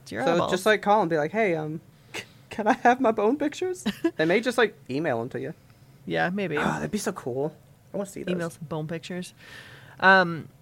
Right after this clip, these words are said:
Speaker 1: yeah, so I never got the results. Like, I never got a, a copy of them. I never got, like, told whether or not my
Speaker 2: Oh.
Speaker 1: bones are good on the inside.
Speaker 2: Oh.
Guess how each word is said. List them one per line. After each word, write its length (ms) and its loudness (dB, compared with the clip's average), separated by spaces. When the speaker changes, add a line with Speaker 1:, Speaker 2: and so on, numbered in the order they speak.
Speaker 1:
yeah, 280 8
so 120 4
I 80 6
never 160 2
got 140 4
the 100 2
results. 500 0
Like, 400 2
I 80 0
never 180 2
got 120 4
a, 260 2
a 40 0
copy 420 4
of 120 -2
them. 180 2
I 80 0
never 200 -2
got, 220 4
like, 320 -2
told 600 2
whether 560 4
or 160 2
not 320 6
my 100 2
Speaker 2:
Oh. 40 -2
Speaker 1:
bones 440 2
are 140 0
good 400 0
on 160 0
the 100 -2
inside. 540 -2
Speaker 2:
Oh. 560 4